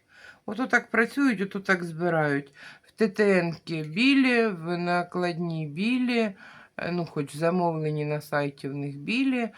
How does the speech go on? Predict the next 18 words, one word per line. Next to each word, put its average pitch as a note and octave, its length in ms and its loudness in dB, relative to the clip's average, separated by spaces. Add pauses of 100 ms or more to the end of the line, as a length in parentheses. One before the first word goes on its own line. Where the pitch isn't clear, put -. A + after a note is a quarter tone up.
(420)
а - 80 -16
по F3 140 -4
факту G#3 380 2
поклали E3 520 0
кольорові G3 640 0
і E3 40 0
нічого D#3+ 380 -4
не D#3 140 -4
докажеш. - 800 -10 (520)
Ну, A3+ 80 -12
помилились, C#3+ 800 -6
все. C2 260 -12 (1300)
Просто E4 400 2
помилився, F#3+ 800 2
таке A#3 320 0
буває, C3+ 560 0
написали C#3 640 -8
мені. C#3+ 340 -12